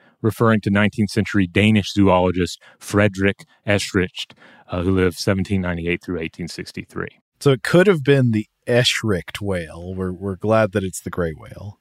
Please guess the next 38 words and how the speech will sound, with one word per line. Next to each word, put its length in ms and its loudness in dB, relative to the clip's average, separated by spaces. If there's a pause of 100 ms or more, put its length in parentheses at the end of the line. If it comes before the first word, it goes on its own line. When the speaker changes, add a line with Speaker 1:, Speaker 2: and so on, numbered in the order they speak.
Speaker 1:
Yeah, 180 0 (140)
yeah, 140 -4
rolls 260 2
off 120 2
the 80 -8
tongue, 300 -4 (160)
uh, 160 -10
for 220 -4
us, 360 -8
at 140 -8
any 160 -8
rate, 260 -10
a 60 -14
little, 300 -14
little 260 -10
easier. 460 -10 (420)
Um, 380 2
it's 220 2
been 180 4
known 160 6
by 140 6
other 180 4
names, 260 2
of 140 -8
course, 340 2
the 80 -2
grayback, 640 2
the 80 -2
mussel 340 0
digger, 320 0
the 120 -4
mud 260 2
digger, 340 4 (320)
the 80 -6
scrag 460 4
whale, 440 6 (200)
ripsack, 640 4 (140)
hardhead, 600 4